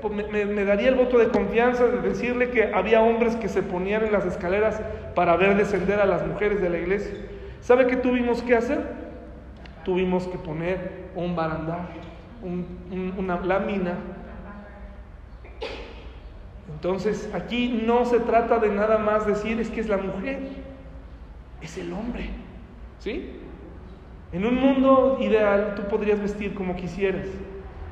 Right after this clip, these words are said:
pero aquí hemos identificado el problema que el mundo no quiere ver. El problema es el pecado. Sí, efectivamente, no eres tú, mujer. Tú podrías traer lo-, la ropa que tú quisieras. El problema es el pecado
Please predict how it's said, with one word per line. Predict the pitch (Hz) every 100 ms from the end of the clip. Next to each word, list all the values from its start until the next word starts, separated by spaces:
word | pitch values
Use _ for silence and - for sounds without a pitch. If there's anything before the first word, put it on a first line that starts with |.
| - -
pero | 160 180
aquí | 180 180 247 262 262 - - -
hemos | 240 247 240
identificado | 220 190 170 - - 226 226 220
el | 196 196
problema | 185 185 202 220 214
que | 196
el | 185
mundo | 226 240 226
no | 226 226
quiere | 247 254
ver. | 262 320 - - - - - - - - - -
El | 160
problema | 160 165 202 190
es | 185
el | 190
pecado. | 165 147 - 147 143
Sí, | - 247
efectivamente, | 220 220 - 240 233 240 240
no | 226 285
eres | 294 -
tú, | 302
mujer. | 330 - 254 - - - - - - -
Tú | - 285
podrías | 320 285 294 277
traer | 269 269 285
lo-, | 285 -
la | 220
ropa | 226 294 285
que | 247
tú | 302
quisieras. | - 277 311 330 311 311 - - - - - - - - - - - - - - - - -
El |
problema | 135 160 208 202
es | 185
el |
pecado | 165 175 - -